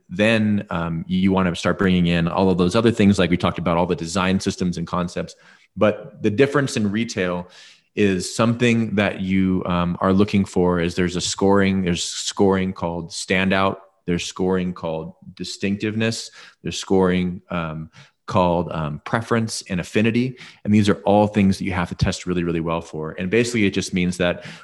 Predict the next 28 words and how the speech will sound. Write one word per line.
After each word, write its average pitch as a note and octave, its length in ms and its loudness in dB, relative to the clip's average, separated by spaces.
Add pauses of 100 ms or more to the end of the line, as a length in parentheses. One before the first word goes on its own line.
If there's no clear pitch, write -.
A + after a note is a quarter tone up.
(120)
when G2+ 140 2
a, F2+ 220 0 (400)
there's G2 240 2
a, F2+ 240 0 (460)
as G#2 120 -4
a G2 60 0
shopper, C#3 400 0
when G#2+ 120 -2
you're A#2 120 2
in G#2+ 100 -2
Target A2+ 360 0
and E2+ 40 -8
you're G#2 100 -2
looking G#2 260 -2
at G2 120 -6
that - 400 -6
section - 400 -2
you F#2 80 2
were F2+ 80 2
just E2+ 160 -4
talking F2+ 280 -4
about, E2 340 -2 (420)
that's G#2 140 -6
called A#2+ 200 2
a F2+ 120 2
category B2+ 560 0
entry F#2+ 220 -2
point. - 340 -8